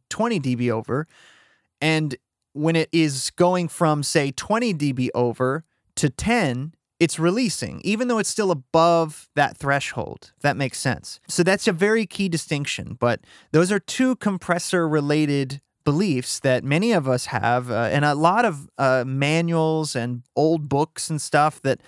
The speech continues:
I feel like they used to have that in there, and that used to be their explanation, and it's just not true. If you wanna learn more about this, go check out my YouTube videos on these topics about attack time myth and release time myth,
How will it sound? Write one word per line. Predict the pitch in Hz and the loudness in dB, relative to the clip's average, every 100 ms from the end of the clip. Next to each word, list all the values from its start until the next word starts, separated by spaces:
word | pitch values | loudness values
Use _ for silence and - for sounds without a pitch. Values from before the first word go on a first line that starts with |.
| - - | -20 -4
I | 151 | -2
feel | - 214 | 0 0
like | 185 | 2
they | 160 | 2
used | 156 165 - | 0 -2 -2
to | 147 | -4
have | 165 190 160 | 0 0 0
that | 107 58 - | -4 -4 -4
in | - 151 | -2 0
there, | 165 117 92 | 0 0 -2
and | 92 123 | -2 0
that | 127 123 - | 0 -2 -2
used | 147 143 | -4 -4
to | 139 | -2
be | 143 | 0
their | 135 131 | 2 2
explanation, | 135 - 127 127 156 160 120 110 | 2 -2 -4 0 0 0 -4 -4
and | 117 | -4
it's | 123 | -2
just | - 151 | -4 -2
not | 143 143 - | -2 -2 -4
true. | - 160 110 - - - - - _ | 0 0 0 -6 -14 -20 -20 -20 _
If | - | 0
you | 180 | 2
wanna | 226 254 | 4 2
learn | 196 160 | 2 2
more | 139 156 | 2 4
about | 175 175 | 4 2
this, | - 190 180 - | 2 0 0 -2
go | 156 180 | 2 2
check | - 208 | 2 0
out | 196 | 2
my | 151 | 2
YouTube | 135 139 160 185 151 | 2 0 0 -2 2
videos | 156 175 175 175 175 - | 2 4 2 2 -2 -4
on | - 156 156 | 0 2 2
these | 165 - | -2 0
topics | 147 156 - 180 - | 2 2 0 -6 -2
about | 120 127 127 - - _ - | 2 4 2 -2 -20 _ -14
attack | - 147 151 | 0 0 2
time | 170 147 139 | 0 0 0
myth | 139 147 - | -2 -2 -4
and | 120 | -2
release | 117 131 139 | 0 -2 -4
time | - 135 135 | -2 -2 0
myth, | 131 139 - | -2 -2 -6